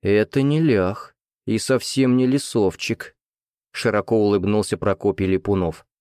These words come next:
«Но это даже лучше.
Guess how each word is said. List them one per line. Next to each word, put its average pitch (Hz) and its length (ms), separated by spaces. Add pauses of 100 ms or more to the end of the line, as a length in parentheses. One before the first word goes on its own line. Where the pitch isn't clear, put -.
(760)
«Но 120 380 (100)
это 160 480
даже 104 560
лучше. 78 760